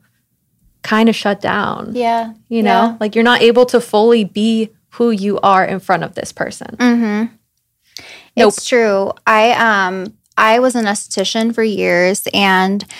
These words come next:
Speaker 2: I had clients in,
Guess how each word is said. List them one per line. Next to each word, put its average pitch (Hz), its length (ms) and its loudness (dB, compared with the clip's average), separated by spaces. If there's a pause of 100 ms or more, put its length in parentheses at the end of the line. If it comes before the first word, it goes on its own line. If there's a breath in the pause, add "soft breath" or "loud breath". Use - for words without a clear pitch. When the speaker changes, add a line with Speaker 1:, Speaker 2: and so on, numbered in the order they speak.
(300 loud breath)
Speaker 2:
I 214 140 4
had 233 320 0
clients 202 800 -2 (280)
in, 196 340 -2